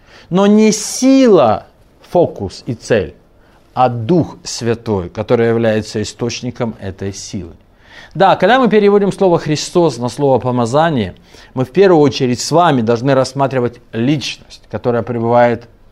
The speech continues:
с Иисусом, а именно Дух Божий. Именно на эту личность Иисус всегда делал ударение. Да, мы переводим это слово и соединяем это слово с личностью Сына Божьего.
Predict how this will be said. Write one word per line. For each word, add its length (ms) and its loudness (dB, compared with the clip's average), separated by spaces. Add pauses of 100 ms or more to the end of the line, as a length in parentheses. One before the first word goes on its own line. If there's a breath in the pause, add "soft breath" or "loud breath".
(260)
с 380 -2 (400 soft breath)
Иисусом, 760 -4 (480)
а 140 2
именно 360 2
Дух 480 -2
Божий. 440 -2 (380 soft breath)
Именно 300 0
на 160 2
эту 160 -2
личность 520 -2
Иисус 240 -8
всегда 280 0
делал 320 -2
ударение. 540 -4 (540 soft breath)
Да, 180 2
мы 100 0
переводим 500 2
это 160 -4
слово 460 2
и 160 -6
соединяем 800 -2
это 180 -4
слово 340 -2
с 120 -8
личностью 640 -6
Сына 360 -4
Божьего. 520 -2